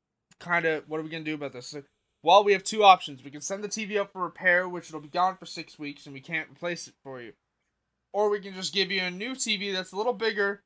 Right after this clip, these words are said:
but brand new in the box." And I was like, "Let's do that." So Monday, they're coming to,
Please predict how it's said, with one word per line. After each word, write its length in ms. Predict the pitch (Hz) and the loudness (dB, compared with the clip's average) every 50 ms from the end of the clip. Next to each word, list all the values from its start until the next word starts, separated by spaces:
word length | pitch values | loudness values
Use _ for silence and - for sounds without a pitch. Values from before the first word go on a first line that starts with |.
| _ _ _ | _ _ _
but 160 | - 156 156 - | -4 -4 -4 0
brand 280 | 175 202 220 233 226 | 0 2 2 2 2
new 240 | 214 214 208 208 208 | 2 2 2 2 2
in 180 | - 190 202 202 | 0 -2 0 0
the 80 | 196 | 0
box." 480 | 175 175 170 143 113 101 - - - - | 4 8 8 8 8 4 -4 -14 -16 -14
And 120 | 147 143 | -12 -8
I 80 | 139 139 | -8 -8
was 160 | 143 143 - | -6 -6 -6
like, 240 | 165 165 160 156 - | -6 -6 -8 -8 -12
"Let's 460 | 135 123 127 139 165 220 247 - - | -18 -16 -8 4 4 4 4 4 0
do 160 | - 233 233 226 | -4 -4 -2 4
that." 340 | 208 180 147 120 98 - | 6 6 6 6 4 -2
So 320 | - - - 156 151 147 143 | -8 -10 -8 -6 -6 -6 -8
Monday, 640 | 143 147 156 170 196 220 220 196 170 156 165 175 | -10 -10 0 4 4 4 6 4 4 6 6 4
they're 180 | 165 165 160 165 | 2 0 -4 -6
coming 380 | - - 180 165 165 170 160 151 | -8 -10 -12 -10 -10 -10 -14 -14
to, 380 | - 175 165 156 147 143 147 | -8 -4 -4 -4 -4 -4 -8